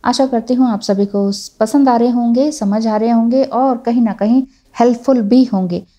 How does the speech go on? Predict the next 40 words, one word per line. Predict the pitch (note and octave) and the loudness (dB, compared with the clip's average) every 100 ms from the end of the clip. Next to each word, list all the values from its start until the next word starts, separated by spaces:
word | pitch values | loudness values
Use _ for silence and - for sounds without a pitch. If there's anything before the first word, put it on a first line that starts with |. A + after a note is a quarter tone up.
| _ A3+ | _ -4
अगर | G#3+ G#3+ | -2 0
हैं | A#3 C#4+ C4 | 2 2 2
ऐसा | G#3 A3+ - _ _ - | -2 -8 -10 _ _ -2
तो | |
thank | C4+ G#3 G3+ | 0 0 0
you | A3+ A3+ | -2 -2
so | G#3+ | 0
much | A#3+ D#4+ - _ - | 0 -2 -12 _ -6
और, | F#3+ F#3 F#3 F3+ | -2 -2 -2 -4
अ, | F3+ F3+ - _ - | -4 -6 -12 _ 0
कमेंट | B3+ C4+ C4 | 2 2 2
करने | A#3+ B3+ | 0 0
के | B3+ | -2
लिए, | B3+ C4+ D4+ A#3 | -2 -2 -4 -4
लाइक, | F#3+ A#3+ C4 | -2 -2 -4
शेयर | - G3 F3+ | -4 -4 -4
और | |
सब्सक्राइब | F3+ F3+ - A#3+ C4+ C#4 | -6 -10 -6 -4 -4 -4
करने | F#3 F3+ | -6 -6
के | G3+ | -6
लिए | B3 F#4 | -6 -2
बहुत-बहुत | A#3 F#3 F3+ E3+ | -2 0 -2 -2
धन्यवाद | F#3+ F3+ F3 F3 | -2 -2 -2 -2
है। | F#3+ F3 _ _ G3 | -2 -4 _ _ -4
डिसलाइक | G#3+ A3+ A#3 A#3 | 0 0 0 0
का | A#3 | -2
तो | A#3 A#3+ | 0 -2
ऑप्शन | G3+ - G#3+ A3 | -2 -4 -4 -2
ही | A3 | -4
गायब | G3+ F#3 F#3+ G3 | -2 -2 0 0
हो | F#3 | 0
गया | F#3+ G3 | -2 -2
है, | A3+ B3 | -2 -4
अब | A#3 | -4
YouTube | G#3 G3+ G#3+ G#3 | -2 -2 -2 -2
ने | A3+ | -2
गायब | G#3+ A3 G#3 - | 0 0 0 -2
कर | G#3 | 0
दिया | G3+ A3+ | 0 0
है। | C4+ - | -2 -8